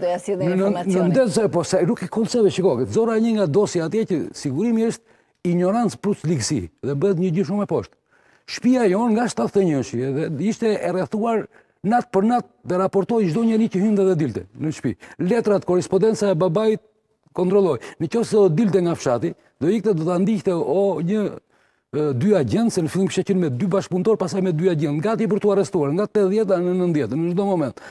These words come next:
Speaker 2: Merrej kryetari, me nivele të larta atje. Thoshte, në qoftë se nuk e shoqëron, po themi, do ikte në Vlorë, në Tiranë, punët e tij, ku i
Speaker 1: Pa.
Speaker 2: kishte, ato. Do ta shoqëroj vetë operativi sigurimi. Pra një ruajtje qind për qind, me atje,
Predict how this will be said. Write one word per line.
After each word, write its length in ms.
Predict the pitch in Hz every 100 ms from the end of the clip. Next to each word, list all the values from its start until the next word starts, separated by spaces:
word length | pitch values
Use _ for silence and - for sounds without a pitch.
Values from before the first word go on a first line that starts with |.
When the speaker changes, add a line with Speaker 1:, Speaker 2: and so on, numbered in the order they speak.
| -
Speaker 2:
Merrej 240 | - 226 214
kryetari, 360 | 196 190 185 185
me 200 | 185 190 190
nivele 320 | 226 262 269
të 80 | 233
larta 240 | 262 180 147
atje. 140 | 107 - - -
Thoshte, 240 | - 220 220
në 80 | 214
qoftë 240 | - 220
se 120 | -
nuk 200 | 226 233 226
e 60 |
shoqëron, 560 | 190 202 190 208 180 120 -
po 100 | 147
themi, 240 | 180 185
do 120 | 151
ikte 180 | 180 151
në 140 | 185 143
Vlorë, 300 | 170 175 175
në 40 |
Tiranë, 320 | 175 190 185 180
punët 260 | 254 269
e 40 | 277
tij, 160 | 294 208
ku 80 |
i 140 | 208 220
Speaker 1:
Pa. 20 |
Speaker 2:
kishte, 300 | 214 165 113
ato. 180 | 156 214 - - - - _
Do 100 | 156
ta 140 | 180 208
shoqëroj 480 | 202 190 208 233 202
vetë 220 | 233 208
operativi 400 | 202 202 190 214
sigurimi. 440 | - 170 185 143 107
Pra 160 | 196
një 240 | 196 226 247
ruajtje 680 | 220 233 233 226 240 220 180 - -
qind 220 | 247 208
për 160 | 214 208
qind, 280 | - 226 180 - _ _ _ _ _ _ -
me 120 | 180
atje, 160 | 170